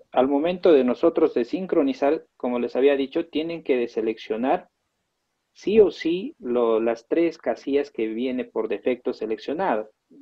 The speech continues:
Es muy probable que no lo haya seleccionado el maestro. Entonces, lo que ustedes tienen que hacer es, en la parte de acá abajo inferior, hay como una nubecita y una flechita. Dice, copia de seguridad y sincronización de Google.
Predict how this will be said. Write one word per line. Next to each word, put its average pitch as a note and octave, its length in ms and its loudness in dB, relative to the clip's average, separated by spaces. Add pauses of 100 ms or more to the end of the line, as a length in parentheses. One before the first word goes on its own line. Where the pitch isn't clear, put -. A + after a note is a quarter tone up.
Es A#2+ 160 -10
muy B2+ 100 -6
probable C3 360 0
que A#2+ 120 -8
no B2 140 0
lo C3 80 4
haya C3 160 2
seleccionado A2+ 480 -8
el A2+ 80 -6
maestro. B2+ 360 -8 (680)
Entonces, A2+ 200 -6
lo A#2 120 -6
que A#2+ 80 -10
ustedes F#3 260 0
tienen F#3+ 260 -2
que C#3+ 120 0
hacer C3 300 -2
es, D3+ 240 -4 (220)
en A#2+ 80 -8
la B2 160 -4
parte A3+ 320 2
de C#3+ 100 0
acá B2 200 -2
abajo A#2 280 0
inferior, B2 600 -4 (460)
hay E3+ 220 -2
como D3 220 -6
una D#3 160 -6
nubecita B2 580 -2
y A#2+ 120 -2
una A2 140 -6
flechita. G#2+ 420 -6
Dice, G#2+ 200 -6
copia F#3 360 -2
de D3 100 2
seguridad A#2 580 -4
y - 60 -20
sincronización A2+ 720 -8
de A2+ 80 0
Google. B2+ 300 -4